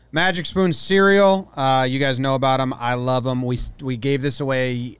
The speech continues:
on, well, it's today's episode of Talking Baseball, but we recorded it yesterday. That Magic Spoon, on a little down low, asked us if we wanted to test out some of the new flavors, and I never re-, replied to an email quicker,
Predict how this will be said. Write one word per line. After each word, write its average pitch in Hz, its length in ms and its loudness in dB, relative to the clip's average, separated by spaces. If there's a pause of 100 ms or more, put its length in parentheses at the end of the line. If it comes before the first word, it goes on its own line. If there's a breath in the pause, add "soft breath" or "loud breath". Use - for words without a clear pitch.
on, 127 220 -6
well, 269 320 2 (600)
it's - 160 -14
today's 170 400 2
episode 131 300 -2
of 117 80 -8
Talking 113 260 -8
Baseball, 110 420 -6 (140)
but 117 100 -8
we 110 140 -8
recorded 113 380 -6
it 113 60 -10
yesterday. 113 580 -4 (320 soft breath)
That 123 240 -4
Magic 160 380 -2
Spoon, 117 720 -12 (200)
on 131 160 -10
a 127 120 -8
little 117 220 -8
down 156 380 -2
low, 113 240 -4
asked 123 260 -2
us 127 140 -8
if 110 80 -8
we 123 100 -6
wanted 120 220 -4
to 110 60 -10
test 123 300 -6
out 123 120 -4
some 127 140 -8
of 117 60 -8
the 117 60 -8
new 113 140 -8
flavors, 135 680 -2
and 117 140 -8
I 113 240 -4
never 165 320 -2
re-, 202 180 -2 (320 soft breath)
replied 175 420 -2
to 175 80 -4
an 165 120 -6
email 156 380 -2
quicker, - 360 -12